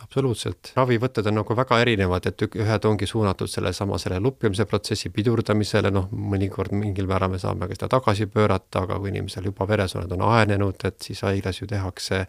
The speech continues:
nendega veresoone laiendamise protseduuri, niimoodi veresoone kaudu, kateetri kaudu,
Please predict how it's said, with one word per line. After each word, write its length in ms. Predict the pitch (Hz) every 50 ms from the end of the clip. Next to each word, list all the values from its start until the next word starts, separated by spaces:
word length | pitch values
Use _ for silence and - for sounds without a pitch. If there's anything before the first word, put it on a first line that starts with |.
| _
nendega 400 | - 101 95 90 98 90 - 98
veresoone 400 | 92 98 98 95 87 - 92 87
laiendamise 540 | 90 90 98 110 110 104 107 104 95 - 104 98
protseduuri, 800 | 113 107 - - 107 101 95 - 104 101 101 104 101 104 98 95 90
niimoodi 480 | 87 87 90 87 90 - - 90 90 92
veresoone 480 | 98 95 95 92 - - 98 95 92 90 -
kaudu, 260 | 95 95 95 101 -
kateetri 560 | - 98 98 - - 107 104 101 - - 98
kaudu, 560 | - 107 104 101 101 104 101 - - 101 98